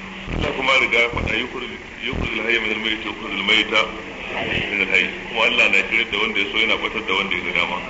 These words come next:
Dan Annabi Ibrahim mahaifinsa ya zama kafiri,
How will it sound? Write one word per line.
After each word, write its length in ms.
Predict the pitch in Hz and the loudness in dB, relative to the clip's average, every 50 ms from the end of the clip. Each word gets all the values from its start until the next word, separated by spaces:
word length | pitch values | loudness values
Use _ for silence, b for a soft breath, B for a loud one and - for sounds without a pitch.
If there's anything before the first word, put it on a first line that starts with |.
| - - - - - - - - - - - - | -8 -10 -10 -8 -8 -8 -8 -8 -10 -10 -4 2
Dan 200 | - 113 123 135 | 4 4 4 4
Annabi 300 | 127 123 120 120 127 123 | 4 2 2 2 0 0
Ibrahim 420 | 110 98 101 113 117 127 123 113 104 | -2 -2 0 2 2 2 0 -2 -4
mahaifinsa 520 | 98 107 117 117 107 98 110 117 113 107 107 | -2 -2 0 0 -2 -2 -4 -6 -4 0 2
ya 100 | 104 107 | 2 2
zama 160 | 113 113 113 | 2 0 -2
kafiri, 460 | 110 117 120 120 - 117 104 107 131 | 0 0 0 0 0 -2 0 0 0